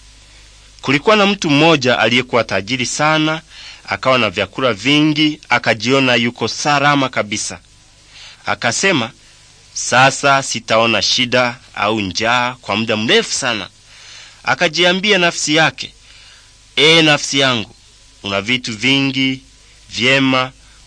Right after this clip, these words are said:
ulivyojiwekea akiba kwa miaka mingi. Sasa pumzika basi, ule, unywe na ufurahi." Lakini Mungu akamwambia, "Mpumbavu wewe, usiku huu wa leo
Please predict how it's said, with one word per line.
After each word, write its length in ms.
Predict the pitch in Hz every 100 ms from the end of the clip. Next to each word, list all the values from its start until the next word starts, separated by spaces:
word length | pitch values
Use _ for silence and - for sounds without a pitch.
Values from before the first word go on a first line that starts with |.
| -
ulivyojiwekea 840 | 110 123 127 127 117 120 117 139 135
akiba 440 | 123 - 139 127
kwa 140 | 123
miaka 360 | 117 120 120 113
mingi. 420 | 110 113 101 - - - - - - -
Sasa 300 | - 101 104
pumzika 640 | - 98 92 92 127 135 139
basi, 520 | 139 139 - - - _ - - - -
ule, 480 | 123 143 143 143 139 _ - - - -
unywe 420 | 143 147 139 135
na 220 | 110 107
ufurahi." 560 | 104 - 113 110 95 92 - - - - - _ _ - _ -
Lakini 420 | 92 87 127 127
Mungu 540 | 110 135 147 147 147
akamwambia, 720 | 113 101 95 92 92 117 135 90 - _ _ _ _ _ _ - - -
"Mpumbavu 760 | - 92 85 101 104 95 92
wewe, 280 | 98 90 82 80 95 92 85 78 - - - - _ -
usiku 500 | 95 - 131 - 120
huu 320 | 120 135 127
wa 140 | 113
leo 380 | 107 107 98 95